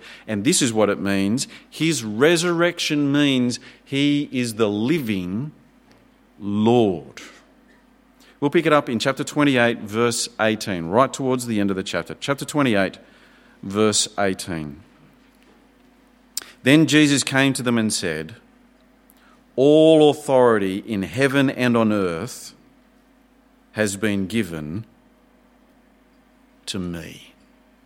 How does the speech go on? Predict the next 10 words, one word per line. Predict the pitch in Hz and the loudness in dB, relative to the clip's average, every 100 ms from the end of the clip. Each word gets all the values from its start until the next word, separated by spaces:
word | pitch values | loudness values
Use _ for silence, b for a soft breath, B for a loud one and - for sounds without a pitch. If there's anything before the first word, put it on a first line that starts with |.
| _ _ _ _ _ _ _ _ _ _ _ B B - | _ _ _ _ _ _ _ _ _ _ _ B B -4
The | 107 | 2
resurrection | 120 160 165 160 160 151 | 6 6 6 2 2 0
of | 127 | 0
Jesus | 110 123 135 131 117 | 0 0 0 -2 -4
Christ | - 113 104 - | -2 0 0 -4
marks | 101 113 127 131 - | -4 -2 0 -2 -6
him | - 131 120 120 | -8 -4 -4 -6
out | 120 110 104 - B B | -4 -2 -2 -4 B B
as | 113 104 | -4 -4
the | 113 107 | -6 -6